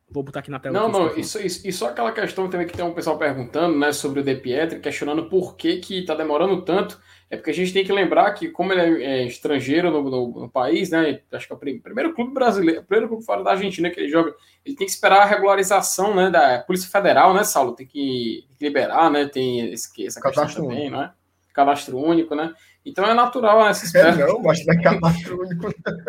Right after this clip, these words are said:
Speaker 2: E eu fito, ah, cara, eu tô, eu tô, eu tô focado aqui,
Speaker 3: Cadastro
Speaker 2: tô me
Speaker 3: único é pra
Speaker 2: acompanhando.
Speaker 3: sacar o benefício, mano, tu é doido.
Speaker 2: Meu filho aqui pra você, ó. Mas, enfim, passa adiante. Os caras me zoando, mas eu vou fo-,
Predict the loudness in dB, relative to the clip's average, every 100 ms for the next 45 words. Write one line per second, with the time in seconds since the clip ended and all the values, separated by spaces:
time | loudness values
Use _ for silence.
0 | -12 -10 -2 6 8 8 6 2 6 8
1 | 8 8 8 6 8 8 8 8 6 2
2 | 2 -2 -2 -2 4 4 6 2 2 0
3 | 2 2 0 0 -2 0 -2 0 -2 -2
4 | -4 -2 -2 -4 -8 -8 -8 -10 -8 -8
5 | -8 -4 -4 -4 -6 -4 2 2 2 0
6 | -2 -2 -2 0 -2 -8 -12 -14 _ _
7 | _ _ -12 -12 -10 -4 0 0 0 -4
8 | -6 -10 -10 -10 -12 -14 -18 -18 -20 -18
9 | -18 -18 -18 _ _ _ _ -10 0 4
10 | 6 4 6 4 6 6 6 4 2 0
11 | 2 2 2 -2